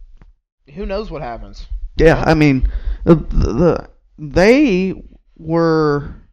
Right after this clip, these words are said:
Speaker 2: they, they were a double-digit win team, and they fought with the Titans. The, the N F C, uh, excuse me, the A F C South was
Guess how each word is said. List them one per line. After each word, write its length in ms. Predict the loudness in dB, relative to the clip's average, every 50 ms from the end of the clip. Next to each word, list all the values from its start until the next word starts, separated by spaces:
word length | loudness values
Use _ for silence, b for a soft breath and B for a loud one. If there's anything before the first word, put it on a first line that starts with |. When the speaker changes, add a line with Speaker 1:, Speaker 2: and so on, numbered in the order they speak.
| _ _ _ _ _ _ _ _ _ _ _ _ _ -16
Speaker 2:
they, 180 | -10 -8 -6 -2
they 120 | -2 -2
were 180 | -2 -2 -2 -2
a 120 | -2 0 0
double-digit 560 | 0 0 0 0 0 0 0 0 0 0 -2
win 220 | 0 0 0 0
team, 460 | 0 -2 -2 -2 -2 -4 -6 -8 -12 -10
and 400 | -6 -4 -4 -2 -4 -6 -8 -12 -16 -18
they 240 | -8 -4 -2 -2 -2
fought 280 | 0 0 -2 0 2 0
with 140 | 0 0 -2
the 80 | -4 -6
Titans. 720 | -2 -2 -2 -2 -2 -4 -6 -10 -10 -10 -12 -16 -20 -20 _ _ _ _
The, 140 | -6 -6 -6 -8 _ -20 -20 b b b b
the 80 | -10 -6
N 80 | -4
F 180 | -2 -2 -2 -2
C, 400 | -2 -2 0 0 0 0 -2 0
uh, 140 | 0 0 0 0
excuse 260 | -2 -4 -4 -4 -2
me, 80 | -2
the 160 | -2 0 0 0
A 140 | 0 2 2
F 160 | 2 2 0
C 520 | -2 -4 -4 -4 -2 -2 -4 -4 -6 -8 -14
South 440 | -12 -8 -4 -4 -2 -2 -2 -4 -6
was 160 | -8 -10 -10